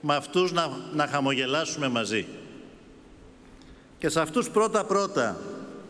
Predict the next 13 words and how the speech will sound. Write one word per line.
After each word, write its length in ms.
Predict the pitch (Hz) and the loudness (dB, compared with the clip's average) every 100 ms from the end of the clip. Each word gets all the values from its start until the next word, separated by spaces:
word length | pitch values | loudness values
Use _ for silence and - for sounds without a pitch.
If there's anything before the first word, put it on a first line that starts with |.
| - - - - - - - - - - - | -18 -18 -20 -18 -18 -20 -20 -20 -20 -20 -12
θέλουμε 500 | - 214 214 208 190 | 0 2 2 0 0
σήμερα 440 | - 214 208 190 | 0 2 2 2
να 140 | 180 170 | 0 0
πούμε 340 | 190 185 160 | 2 2 2
ότι 480 | 151 156 135 113 90 - - - - - - - - - | 0 0 0 0 -4 -8 -10 -12 -12 -14 -16 -18 -20 -8
μετά 360 | 139 135 196 208 | -2 2 2 0
τις 140 | 190 | -4
χθεσινές 880 | - 190 160 160 160 127 - - - - - - - - - - - - | -2 0 2 0 0 -2 -6 -8 -10 -14 -16 -16 -18 -18 -18 -18 -18 -2
αποφάσεις 840 | 147 147 135 156 165 - 143 131 | 0 2 2 2 2 0 2 2
για 160 | 143 131 | 0 2
το 100 | 135 | 2
ελληνικό 360 | 127 127 147 143 | 0 0 0 0
χρέος 600 | 131 135 95 80 - | 0 0 0 -4 -6